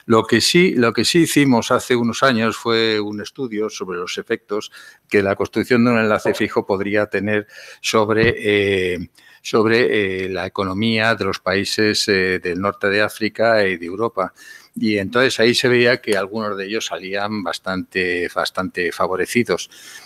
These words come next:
Eh, eh, ¿qué quiere decir eso? Pues que, que esto no es un proyecto de dos países, España, Marruecos, que esto es un, un proyecto de,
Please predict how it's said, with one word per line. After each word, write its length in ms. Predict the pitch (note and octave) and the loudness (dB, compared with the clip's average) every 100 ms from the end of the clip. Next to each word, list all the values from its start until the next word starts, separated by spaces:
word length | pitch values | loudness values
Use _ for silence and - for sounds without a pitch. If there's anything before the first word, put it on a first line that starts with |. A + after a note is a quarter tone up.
| - | -4
Eh, 800 | - A2 G#2 G#2 G2+ G#2 G#2 G2+ G#2 _ _ | 2 4 6 6 6 4 4 2 -4 _ _
eh, 380 | - - - E3 | -8 -4 -4 -4
¿qué 160 | - C#3 | -2 2
quiere 200 | D#3 C3+ | 6 6
decir 260 | G#2 B2 | 4 4
eso? 360 | B2 A2+ A2 G#2 | 4 4 2 0
Pues 220 | A#2+ A2 | 0 -2
que, 220 | - A#2 | 0 0
que 80 | - | 2
esto 200 | C#3 - | -2 2
no 100 | F#3 | 0
es 100 | - | 0
un 100 | G#2 | -2
proyecto 500 | F#2+ G2 G#2 - G2 | -4 -2 -2 -2 -4
de 120 | F#2 | -4
dos 200 | F2+ F#2 | -4 -6
países, 520 | - F2 F2 - F2 - | -4 -6 -4 -6 -8 -10
España, 520 | - F#2 F2+ E2+ E2+ | -12 -10 -10 -10 -12
Marruecos, 500 | F2 E2+ E2+ - - | -12 -8 -10 -8 -12
que 100 | - | -8
esto 180 | A2+ A#2+ | -4 -2
es 120 | G2+ | -2
un, 320 | G#2 G2+ G2 - - - - | 0 0 -2 -4 -12 -12 0
un 140 | G#2+ | 0
proyecto 540 | F#2 F#2+ G2 - G#2 G#2+ | 4 4 2 2 2 4
de, 240 | G#2 F#2+ | 6 4